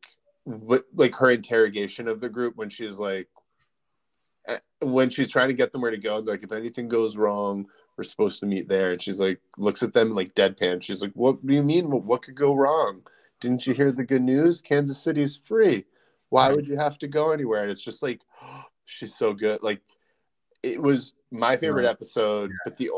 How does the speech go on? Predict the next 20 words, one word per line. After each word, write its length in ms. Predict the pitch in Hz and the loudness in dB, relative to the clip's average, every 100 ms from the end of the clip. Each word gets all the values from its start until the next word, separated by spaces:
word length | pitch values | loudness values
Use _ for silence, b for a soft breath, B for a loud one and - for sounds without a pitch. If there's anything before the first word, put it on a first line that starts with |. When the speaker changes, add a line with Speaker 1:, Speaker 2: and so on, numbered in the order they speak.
| - - | -8 -2
Speaker 1:
o-, 180 | 143 - - | -2 -2 -2
it 120 | 127 | 0
also 260 | 120 120 139 | 2 2 2
brings 260 | 120 113 110 | 0 0 2
up 200 | 104 - _ - | 0 -2 _ -4
one 200 | 113 110 | -2 0
of 60 | |
my 120 | 107 | 0
few 420 | 95 - 113 110 107 | -2 -6 -6 -4 -4
critiques 680 | - - - 117 95 - - - | -8 -10 -4 -4 -4 -10 -14 -2
of 320 | 104 101 101 | -2 -2 -6
the 180 | - 95 90 | -8 -8 -8
show 460 | - - 120 107 | -12 0 4 6
overall, 680 | 104 95 95 95 101 98 95 | 4 2 0 4 4 4 2
and 200 | 90 85 _ _ | -4 -14 _ _
I, 80 | 101 | -10
I 140 | 98 104 | -8 -4
kind 160 | 117 | -2
of 60 | 104 | 0
was 180 | 95 | -4